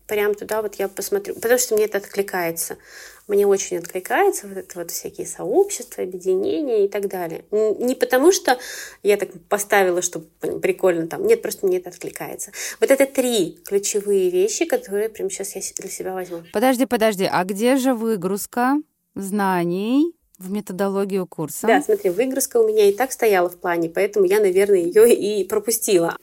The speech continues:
Speaker 2: <laughs> Ну, любым таким шагом, можно так сказать, если относиться к сегодняшнему разбору.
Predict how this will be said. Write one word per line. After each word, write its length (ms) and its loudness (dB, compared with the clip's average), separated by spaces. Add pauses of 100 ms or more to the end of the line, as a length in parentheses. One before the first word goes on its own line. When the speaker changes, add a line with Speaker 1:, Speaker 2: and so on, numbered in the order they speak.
(200)
Speaker 2:
<laughs> 760 -2
Ну, 120 8
любым 320 6
таким 300 0
шагом, 460 2
можно 340 0
так 220 -4
сказать, 560 -2
если 280 -6
относиться 540 -6
к 60 -16
сегодняшнему 640 -4
разбору. 480 -6